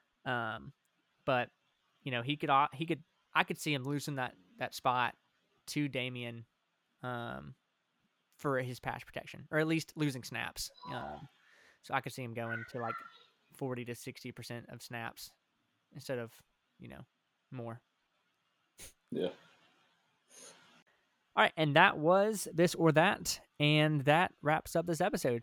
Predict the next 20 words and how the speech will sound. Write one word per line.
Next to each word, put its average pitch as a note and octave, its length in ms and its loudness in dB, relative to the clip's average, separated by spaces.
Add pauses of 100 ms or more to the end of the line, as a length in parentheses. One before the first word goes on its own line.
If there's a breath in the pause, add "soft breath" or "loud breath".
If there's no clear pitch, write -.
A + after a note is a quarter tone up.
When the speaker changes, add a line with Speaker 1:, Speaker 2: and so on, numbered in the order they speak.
(140)
Speaker 1:
Um, C3+ 300 -2
so, C#3+ 400 6
Marvin, D#3 340 8
thank E3 220 0
you E3 80 2
so D3 160 4
much - 340 0 (100)
for D3 120 -2
joining C#3+ 340 2
us. - 320 -4
Uh, C3 260 0
we B2+ 140 -2
are - 340 -2
super D3 260 0
excited C3+ 440 2 (160)
to C3 240 -2
have B2+ 420 2 (540 soft breath)
been D#3 160 8
your D3+ 180 8
first, - 600 2